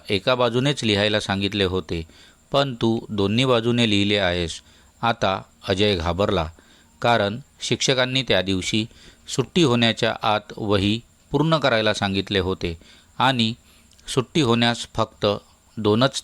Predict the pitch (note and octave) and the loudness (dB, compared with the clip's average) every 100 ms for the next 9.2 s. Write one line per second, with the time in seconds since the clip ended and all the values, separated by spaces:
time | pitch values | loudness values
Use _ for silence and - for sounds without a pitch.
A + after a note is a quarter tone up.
0 | - G#2 - G2+ F#2 G2+ G2 F#2 F2 E2 | -2 -2 0 -2 0 2 2 0 -4 -8
1 | - - - - _ - G#2+ B2 C3+ F#2+ | -10 -20 -20 -20 _ -4 0 2 2 0
2 | F#2 _ _ - F2 F2+ A2 B2 C#3 D3 | -4 _ _ -6 -2 0 0 2 2 2
3 | A2+ G2+ G2+ - F#2+ - F#2+ G2 A2+ _ | 2 0 -2 -4 -6 -2 -2 -2 -8 _
4 | - _ _ G#2 A2+ C#3+ B2+ B2 A#2+ G#2 | -20 _ _ -2 2 2 0 -4 0 0
5 | F#2+ G2 A#2+ _ _ _ _ - A2+ - | 0 -2 -4 _ _ _ _ -2 -2 2
6 | G2+ - - A2 A2+ - C3 B2+ G#2 C#3 | 0 0 -4 -2 -2 0 0 2 2 2
7 | C#3 A#2+ A#2 A#2+ A2 G#2+ G#2+ A2 G2+ F#2+ | 2 2 2 0 0 2 2 2 0 0
8 | G2+ G2+ _ - G2+ G#2+ B2+ - - F#2 | -4 -4 _ -8 -2 2 2 0 -2 -2
9 | E2 | -2